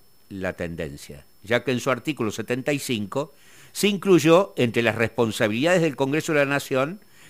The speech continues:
el reconocimiento de la preexistencia étnica y cultural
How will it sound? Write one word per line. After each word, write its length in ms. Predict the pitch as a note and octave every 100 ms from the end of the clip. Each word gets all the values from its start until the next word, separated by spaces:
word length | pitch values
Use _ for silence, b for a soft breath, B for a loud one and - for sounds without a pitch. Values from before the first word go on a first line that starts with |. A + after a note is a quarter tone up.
| b
el 140 | D3+
reconocimiento 1160 | D#3+ G#3+ A#3 A3 F#3+ - F3 E3+ E3+ - F#3+ A3+
de 160 | G#2 G#2+
la 200 | A2 -
preexistencia 1120 | C3 B2 - D3 - - G3 F3+ E3 - D3+ -
étnica 600 | G3+ F3+ D#3 A#2+ - G#2
y 100 | G2+
cultural 720 | F#2+ A2+ A2+ B2+ C3+ C3 D3+